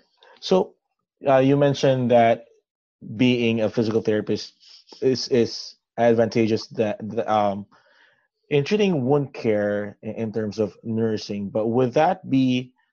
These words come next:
uh, something of a problem because they would, like, in companies, they would more rely more on physical therapy just to save up, um,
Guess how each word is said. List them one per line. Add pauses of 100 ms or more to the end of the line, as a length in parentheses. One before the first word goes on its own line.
(320)
uh,
something
of
a (260)
problem (140)
because (100)
they
would, (220)
like, (200)
in (100)
companies, (1120)
they
would
more
rely
more
on
physical
therapy
just
to
save
up, (600)
um,